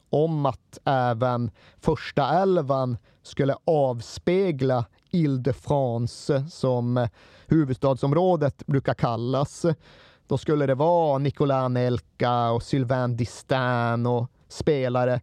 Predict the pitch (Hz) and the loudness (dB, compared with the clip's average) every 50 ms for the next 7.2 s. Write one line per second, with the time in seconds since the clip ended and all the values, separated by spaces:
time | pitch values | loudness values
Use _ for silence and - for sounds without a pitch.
0 | _ _ _ - - 135 135 131 131 127 123 131 - - - - 139 - - - | _ _ _ -6 -2 0 0 0 0 0 0 -2 -4 -4 -4 -4 -2 0 -2 -2
1 | - - - - 175 185 180 160 139 127 120 113 110 - _ _ - - 147 131 | -2 -4 -2 0 2 2 4 2 2 0 0 -2 -4 -8 _ _ -4 -4 -2 0
2 | 131 131 120 - - 120 120 120 117 120 117 113 101 117 113 110 - - 120 120 | 0 0 -2 -2 -2 -2 -2 0 0 0 -2 -2 -2 -2 -4 -4 -4 -2 -2 -2
3 | 123 127 135 143 147 - - _ - - - - _ _ _ _ _ _ _ _ | -2 -4 -2 -2 -4 -4 -4 _ -20 -20 -20 -20 _ _ _ _ _ _ _ _
4 | - 143 156 139 147 151 170 190 170 180 160 - - 139 - 147 143 131 - - | -2 0 0 2 4 4 4 4 2 0 0 0 0 -2 0 0 0 0 0 0
5 | 143 139 135 135 190 185 151 127 123 123 120 - - 131 139 139 135 135 131 - | 0 0 0 2 2 2 2 2 0 0 -2 -2 -2 0 0 2 2 0 0 0
6 | 147 135 120 139 135 131 131 135 131 - - 135 135 131 120 - _ - - 147 | 0 0 0 0 0 0 0 0 -2 0 0 0 0 0 -2 -4 _ -2 0 0
7 | 143 131 - - | 0 0 -2 -4